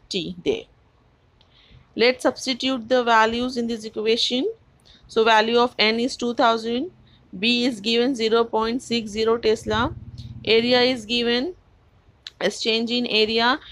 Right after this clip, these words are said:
will be one point five into ten raised to minus four minus zero, as area of the coil remains same as it is given one point five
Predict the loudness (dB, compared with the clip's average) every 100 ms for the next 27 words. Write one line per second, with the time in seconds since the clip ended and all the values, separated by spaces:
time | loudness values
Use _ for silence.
0 | -20 _ 0 2 2 4 4 4 2 0
1 | -2 -2 -2 0 2 2 0 -4 -4 -4
2 | -2 -4 -4 -6 -4 -2 -2 -2 -4 -8
3 | 0 4 4 2 -4 _ _ _ _ _
4 | _ _ _ _ _ _ 0 2 4 2
5 | 0 0 2 4 6 4 0 _ _ -2
6 | -2 0 2 2 4 2 2 0 -6 _
7 | _ -6 -2 -2 2 2 2 0 -2 0
8 | -2 -2 -6 -4 -2 0 -4 -4 0 2
9 | 0 -4 -8 -4 -4 -2 -4 -4 -6 -6
10 | -6 -6 -2 0 0 -4